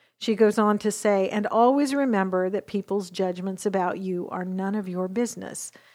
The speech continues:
Lastly, remember what W C Fields had to say on this point.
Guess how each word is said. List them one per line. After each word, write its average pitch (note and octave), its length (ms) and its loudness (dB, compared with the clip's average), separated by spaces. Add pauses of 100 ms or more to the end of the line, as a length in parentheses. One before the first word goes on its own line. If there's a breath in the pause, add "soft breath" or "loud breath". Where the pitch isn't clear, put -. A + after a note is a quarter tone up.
(300 soft breath)
Lastly, G3+ 800 0
remember C4+ 520 0
what A#3 240 2
W G#3 340 0
C G3+ 240 -8
Fields G#3 480 -4
had F#3+ 220 0
to F#3 40 -8
say G3 220 -2
on F3+ 200 -4
this F3 180 -6
point. - 500 -10